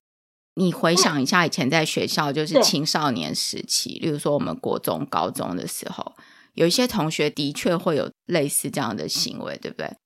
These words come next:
Speaker 1: 因为那个时候可能不是买重机，
Speaker 2: 嗯。
Speaker 1: 但是可能就是例如说骑车啊，然后把它弄得很大声啊，或者就搞一些奇怪的事情。但其实在他们做这些事情，
Speaker 2: 嗯。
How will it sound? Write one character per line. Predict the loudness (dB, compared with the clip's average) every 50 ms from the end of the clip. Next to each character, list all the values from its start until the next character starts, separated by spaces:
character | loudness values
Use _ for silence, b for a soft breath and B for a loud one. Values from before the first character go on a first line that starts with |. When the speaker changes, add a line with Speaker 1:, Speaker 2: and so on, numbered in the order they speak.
| _ _ _ _ _ 2
Speaker 1:
因 | 4 6
为 |
那 | 6 6
个 | 4 4
时 | 6
候 | 6 6 6
可 | 4 2
能 | 0 0 -2 -2
不 | -4 -6 -8
是 | -4 0 0 2 2 0 -2
买 | -2 -2 -2 -2 -2 -2
重 | -2 0 0 0 -2 -4
机， | -4 -4 -4 -4 -4 -6 -8 -6
Speaker 2:
嗯。 | -4
Speaker 1:
但 | -4 -4 -4
是 | -2 -2 -4 -4 -4 -6 B B B B B B -6
可 | -4 -2 -2
能 | 0 -2 -4 -4
就 | -2 -2 -2 -2
是 | -4 -6 -4
例 | -2 -2
如 | -2 -2 -2
说 | 0 0 0 0 -2 _ _ _ _ _
骑 | -2 0 0 0 0 -2 -4
车 | -4 0 0 2 2 2
啊， | 0 0 -2 -2 -2 0 0
然 | 0 0
后 | 0 -2
把 | -2 0 2 2
它 | 2 2
弄 | 0 -2 -2 -2
得 | -2 -2
很 | -4 -4 -6 -4
大 | -2 0 0 0 0 -2
声 | -2 -2 -4 -4 -4 -4
啊， | -6 -6 -6 -8 -6 -2
或 | 0 0
者 | 0 -2 _ _ _ _ _ _ _ _ _ -6
就 | -2 -2 -2 -2
搞 | 0 0 0 0
一 | 0
些 | 0 -2 -2
奇 | -2 -2 -4 -4 -4
怪 | 0 2 4 4 4
的 | 2
事 | 0 -2 -4 -6 -6
情。 | -4 -4 -4 -4 -6 _ _ _ _ _ _ _ _ _ _ _
但 | 2 2 4 4
其 | 4 4 4 4
实 | 6 4 4 4
在 | 4 2 2
他 | 4 2 2
们 | 2 2 2
做 | 2 0 0
这 | 2 2 2
些 | 2 2
事 | 2 0 -2 -4
情， | -2 -4 -4 -4
Speaker 2:
嗯。 | -6